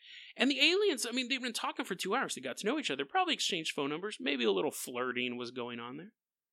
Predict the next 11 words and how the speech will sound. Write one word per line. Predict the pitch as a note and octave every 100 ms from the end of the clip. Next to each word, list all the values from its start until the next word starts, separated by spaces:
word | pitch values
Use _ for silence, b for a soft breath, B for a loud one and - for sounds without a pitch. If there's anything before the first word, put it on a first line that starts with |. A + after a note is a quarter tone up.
| _ _ B B -
But | D4 C#4
the | A#3 B3
alien | D4 C#4
said, | - B3 F#3
"You | G#3
know | G#3+
what, | G#3 G#3+
dude? | G3+ G#3+ G#3+ _ _ _ _ _ -
That'd | F#3 G#3
be | G3 D#3+
cool, | B3+ C#4 C#4 C#4 A#3